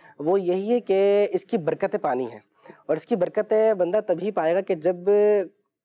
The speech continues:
اس کا جو عقیدہ ہوگا نا، اس کا جو وہ دل ہوگا،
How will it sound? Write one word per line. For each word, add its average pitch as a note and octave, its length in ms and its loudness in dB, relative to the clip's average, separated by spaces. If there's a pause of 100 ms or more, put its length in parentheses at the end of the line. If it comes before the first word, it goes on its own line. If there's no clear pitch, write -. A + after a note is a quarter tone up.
(200)
اس G3+ 160 -8
کا B3 280 2 (120)
جو A#3+ 260 2
عقیدہ - 460 -6
ہوگا F3+ 300 0
نا، G#3+ 160 -4 (440)
اس - 120 -18
کا A#3+ 140 0
جو A3+ 460 4
وہ A3+ 280 2 (240)
دل C4+ 160 2
ہوگا، G3+ 260 2